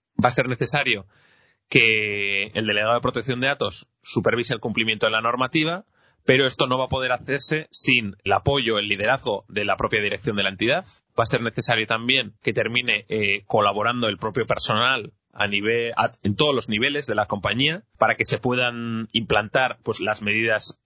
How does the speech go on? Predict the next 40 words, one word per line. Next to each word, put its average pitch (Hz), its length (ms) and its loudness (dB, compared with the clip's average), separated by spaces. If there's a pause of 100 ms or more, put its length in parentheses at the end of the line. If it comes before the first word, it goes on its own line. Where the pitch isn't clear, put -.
(120)
tanto 101 240 0
organizativas 147 1160 -2
como 104 300 2
otras 113 280 0
medidas 110 320 2
que 110 100 -2
puedan 107 220 0
ser 110 180 -2
más 107 260 -4
técnicas 143 800 -2
y 123 120 0
que 117 100 2
tengan 113 240 0
que 127 80 -4
establecerse. 120 680 0 (100)
Y 123 160 4
además 117 380 2
también 123 520 2
dentro 120 420 0
del 107 180 -2
desarrollo 107 640 0
de 107 100 -4
los 104 160 -4
procesos, 123 640 0
dentro 113 260 -2
del 110 80 -4
desarrollo 113 460 0
de 107 80 -2
los 101 140 -2
servicios 117 460 2
que 120 120 -4
puedan 120 460 0
realizarse, 123 580 -2 (560)
va 110 300 2
a 117 40 4
ser 123 180 -2
necesario 131 440 -2
tener 117 240 -2
en 113 140 -6
cuenta, 127 580 0